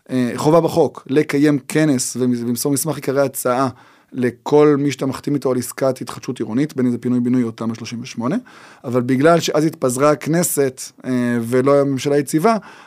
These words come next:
אז לא נחתמו התקנות שמסדירות מה זה אומר לקיים כנס, ומה זה אומר, אה, למסור מסמך עיקרי הצעה. אה, וכך נוצר מצב שבו יש מין לימבו כזה, מקום שאתה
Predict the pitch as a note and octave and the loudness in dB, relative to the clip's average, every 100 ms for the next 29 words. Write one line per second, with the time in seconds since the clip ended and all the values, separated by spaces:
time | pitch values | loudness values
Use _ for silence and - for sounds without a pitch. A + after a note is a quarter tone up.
0 | _ C3 B2 - D#3 F3+ - E3+ G3+ G3+ | _ -4 -4 2 4 4 0 0 0 0
1 | F#3 D#3+ B3 G#3+ - _ _ _ - C3+ | -2 2 2 0 -8 _ _ _ -4 -4
2 | B2+ C#3+ D3+ D#3 C#3+ D3+ G#3 A3 G3+ D3+ | 2 4 4 2 0 2 2 2 2 2
3 | C3 B2+ B2+ C3 B2+ A#2+ C3 A2+ A2 - | 0 -2 0 2 2 0 -2 -2 -4 -4
4 | B2+ D3 D#3 F3 E3 F3+ G3 B2 - - | 0 0 2 0 2 2 2 0 -10 -20
5 | _ C3+ C3 B2+ C#3 C#3 C3+ C3+ B2+ B2+ | _ -2 0 0 0 0 0 -2 -4 -2
6 | B2+ A#2+ A2+ A2 G2+ - _ _ _ - | -4 -4 -4 -6 -8 -12 _ _ _ -8
7 | A#2 A2+ A2+ A2+ A#2 D3+ E3 F3+ F3+ F3 | -6 -6 -6 -8 -4 -2 0 2 0 2
8 | A3 - D3+ D3+ D#3 - D3 C#3+ D#3 G3 | 2 2 2 2 2 -2 -2 0 2 2
9 | E3+ E3 C3+ B2 A#2+ B2 A#2+ D#3 D3 C#3+ | 2 -2 -2 -2 -2 -2 -4 -4 -4 -2
10 | C#3+ C3 | -2 0